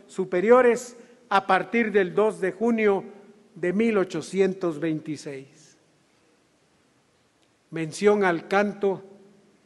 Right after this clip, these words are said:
uno de sus más grandes egresados es, desde luego, Ponciano Arriaga. Después, el Instituto Científico y Literario de San Luis Potosí,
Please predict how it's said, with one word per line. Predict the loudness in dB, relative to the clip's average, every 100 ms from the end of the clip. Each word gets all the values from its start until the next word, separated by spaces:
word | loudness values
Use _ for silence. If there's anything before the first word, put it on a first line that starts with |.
| _
uno | 0 2 2 -2 -10 -20 -18
de | -10 -10
sus | -10 -8
más | -4 -4 -2
grandes | -4 -4 -4 -6 -6
egresados | -6 -8 -6 -4 -2 -4 -10 -16 -20 _ _ _ -2
es, | -2 -2 -12 -20 _ _ _ -12
desde | -10 -8
luego, | -2 0 0 -4 -8 -18 -20 _ _ _ _ _
Ponciano | -18 -16 -4 -2 -2 -4 -8 -12 -16
Arriaga. | -14 -12 -14 -18 -20 _ _ _ _ _ _ _ _ _ _ _ _ _
Después, | -4 -4 0 6 6 6 -6 -12 -18 -20 -20 _ _ _ _ _ _
el | -4 -2
Instituto | -2 -4 -6 -4 2 2
Científico | 2 2 2 2 -2 -2 -4 -2 4 4
y | 4
Literario | -2 0 4 6 6 2 0
de | -2
San | -4 -4
Luis | -6 -8
Potosí, | -10 -8 -8 -10 -12 -12